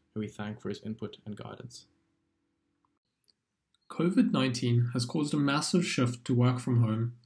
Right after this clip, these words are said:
Speaker 2: and lockdowns have meant that people are spending more time on the internet. This has posed a challenge for network providers who need to balance their limited bandwidth and resources.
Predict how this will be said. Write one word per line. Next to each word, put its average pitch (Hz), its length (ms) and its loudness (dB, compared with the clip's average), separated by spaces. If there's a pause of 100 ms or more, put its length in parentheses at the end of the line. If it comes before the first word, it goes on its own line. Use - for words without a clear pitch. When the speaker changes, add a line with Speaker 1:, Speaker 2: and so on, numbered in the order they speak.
Speaker 2:
and 135 120 -2
lockdowns 175 480 4
have 143 100 0
meant 120 180 6
that 120 140 2
people 131 200 -2
are 139 80 -2
spending 127 380 0
more 127 160 4
time 123 260 2
on 120 100 8
the 113 60 4
internet. 110 460 -4 (580)
This 170 120 6
has 208 100 10
posed 151 320 6
a 143 80 2
challenge 139 460 2
for - 100 -4
network 123 400 4
providers 110 560 0 (380)
who 139 60 2
need 165 160 4
to 220 80 6
balance 127 360 2
their 131 100 0
limited 156 440 2
bandwidth 113 500 0 (140)
and 131 180 2
resources. 120 640 2